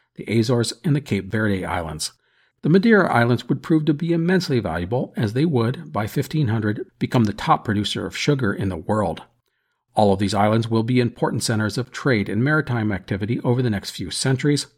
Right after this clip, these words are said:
especially with the discovery of the New World. Second, there was the circumnavigation of the Saharan trade caravan routes.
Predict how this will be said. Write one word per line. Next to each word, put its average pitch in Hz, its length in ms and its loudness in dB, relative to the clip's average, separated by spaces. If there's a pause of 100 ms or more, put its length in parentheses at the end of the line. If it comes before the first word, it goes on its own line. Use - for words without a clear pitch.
especially 127 400 -2
with 104 160 -6
the 120 80 -6
discovery 95 460 -6
of 87 100 -8
the 80 60 -10
New 87 280 -10
World. 98 380 -4 (1080)
Second, 170 420 2
there 151 200 4
was 180 180 0
the 185 80 0
circumnavigation 139 880 -2
of 104 120 -4
the 131 80 -4
Saharan 104 500 -2
trade 151 360 -2
caravan 87 460 -4
routes. 80 380 -8